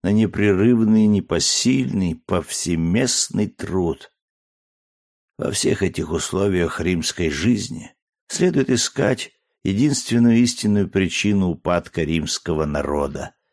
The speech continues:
и гибели колоссального государства, которое так быстро сумела воссоздать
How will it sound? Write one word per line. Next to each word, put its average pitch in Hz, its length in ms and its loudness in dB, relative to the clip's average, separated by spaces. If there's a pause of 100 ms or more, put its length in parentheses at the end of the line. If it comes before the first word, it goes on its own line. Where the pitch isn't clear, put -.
(300)
и - 120 -2
гибели 92 580 -4
колоссального 80 920 -2
государства, 78 1040 -2 (460)
которое 131 440 2
так 120 260 0
быстро 101 600 0
сумела 98 680 2
воссоздать 87 920 -2